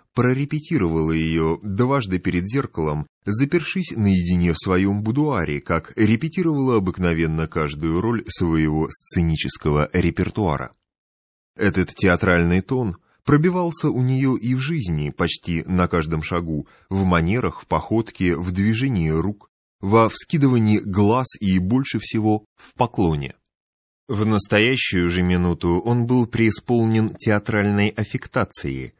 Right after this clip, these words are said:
что могло зависеть и от высокости самого сюжета. Я имею в виду говорить о тех несчастных женщинах, которых принято называть падшими.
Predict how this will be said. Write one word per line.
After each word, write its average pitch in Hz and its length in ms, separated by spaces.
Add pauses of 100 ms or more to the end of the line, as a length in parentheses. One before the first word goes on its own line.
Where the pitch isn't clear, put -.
(120)
что - 260
могло 87 540
зависеть 131 720
и 92 180
от - 320
высокости 107 920
самого 76 560
сюжета. 67 580 (840)
Я 156 280
имею 156 300
в - 20
виду 147 440
говорить 123 500
о 113 100
тех 127 300
несчастных 117 1000
женщинах, 107 1000 (260)
которых 180 460
принято 104 680
называть 90 800 (160)
падшими. 76 680